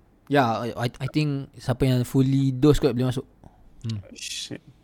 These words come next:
Speaker 2: Ah, wayang tak buka lagi. Kalau
Speaker 1: Eh.
Speaker 2: wayang buka.
Speaker 1: Lek, lek, lu.
Speaker 2: Tapi tak ada
Speaker 1: Dia.
Speaker 2: movie baik kat wayang. Tapi tu lah. Function, weh.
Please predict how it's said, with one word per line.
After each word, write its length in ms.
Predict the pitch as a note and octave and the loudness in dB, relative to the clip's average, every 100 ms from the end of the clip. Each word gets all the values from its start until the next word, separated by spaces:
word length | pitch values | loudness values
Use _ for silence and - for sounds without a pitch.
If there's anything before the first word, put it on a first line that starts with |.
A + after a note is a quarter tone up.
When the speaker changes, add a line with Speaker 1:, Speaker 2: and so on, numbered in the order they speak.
| _ _ _ _ _ | _ _ _ _ _
Speaker 2:
Ah, 160 | - - | -12 -2
wayang 480 | A2+ D3 F3+ C#3 G#2 | 2 6 8 6 2
tak 160 | - | 0
buka 160 | - - | 0 0
lagi. 240 | - - | -2 -10
Kalau 320 | - - C3+ | -4 -2 -2
Speaker 1:
Eh. 160 | C#3 C#3+ | 0 2
Speaker 2:
wayang 240 | D3+ C#3+ | 2 0
buka. 320 | C#3 - - - - - _ _ _ | -2 0 0 -2 -14 -20 _ _ _
Speaker 1:
Lek, 220 | - G2 G2 | -16 -14 -12
lek, 380 | A2+ A2+ G2 E2 | -10 -8 -10 -12
lu. 1300 | F#2+ C3+ G3+ A3+ A#3 A#3 A#3 A#3 A#3 A#3 A3+ A3 G3+ D#3 - _ _ | -8 -4 -2 0 2 2 2 2 2 2 2 2 2 -2 -10 _ _
Speaker 2:
Tapi 300 | - A#2 A#2 | 2 4 6
tak 160 | D3+ - | 8 8
ada 40 | |
Speaker 1:
Dia. 80 | A#2 F#2+ | 4 0
Speaker 2:
movie 380 | - - A#3 C3+ | -6 0 6 6
baik 140 | G2 | 6
kat 80 | C#2 | 6
wayang. 280 | G2 F#2 D#2+ - | 8 8 4 -2
Tapi 460 | - F2+ A#2+ A#2 A2 | 4 4 6 2 2
tu 180 | - G#2 | 4 6
lah. 300 | F#2 G#2 - _ _ _ _ _ _ _ _ | 6 2 -8 _ _ _ _ _ _ _ _
Function, 400 | - A3 - G3+ | 0 2 6 10
weh. 400 | E3 C3 G#2 G#2+ | 12 12 10 4